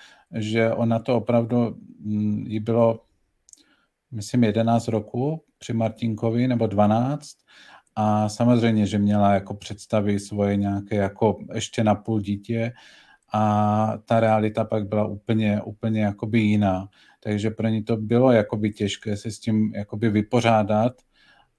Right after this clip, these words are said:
a ve chvíli, kdy, kdy ona se tak nějak jakoby už, eh, vypořádala s jedním, tak přišlo druhé. Takže, eh, takže, takže vlastně pak jakože na novo,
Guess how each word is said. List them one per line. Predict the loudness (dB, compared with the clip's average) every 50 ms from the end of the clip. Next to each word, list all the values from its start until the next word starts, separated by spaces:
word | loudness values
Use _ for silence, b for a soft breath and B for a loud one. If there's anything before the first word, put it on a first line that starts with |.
| _ -4
a | -2 2 2 2 4 2 2 2 0 -2 -4 -8 B B B B
ve | -6 -6 -6
chvíli, | -6 -6 -4 -2 0 2 2 0
kdy, | 0 0 2 4 4 4 4 B B B B B B
kdy | 0 4 6 6 6 6
ona | 6 4 4 4 2
se | 0 -4 -4
tak | 0 0 0 2
nějak | 2 0 0 0 0
jakoby | 0 -2 -4 -4 -6 -2 -2 0 0
už, | 0 -2 -4 -6 -4 -2
eh, | 0 0 2 2 2 0
vypořádala | 0 -2 -4 -4 -4 -2 0 0 0 2 2 2 2 2 2
s | 2
jedním, | 0 -2 0 0 -2 0
tak | -2 -2 -4 -6
přišlo | -8 -10 -10 -8 -4 -4 -4
druhé. | -2 0 0 2 2 2 2 2 0 -2 B B B B B B
Takže, | -2 0 2 2 4 4 4 4 4 2 B B B B B 2
eh, | 4 6 6 4
takže, | 2 0 -2 -2 -2 -2 -2 2 4 4 6 6 6 4 2 0 -2
takže | -2 -2 -2 0 0 0 0
vlastně | 2 2 2 0 0 0 0 0 0
pak | 0 0 -2 -2 -2
jakože | -2 -8 -4 -4 -2 0 2
na | 4 4 4
novo, | 4 4 2 2 2 2 2 2 2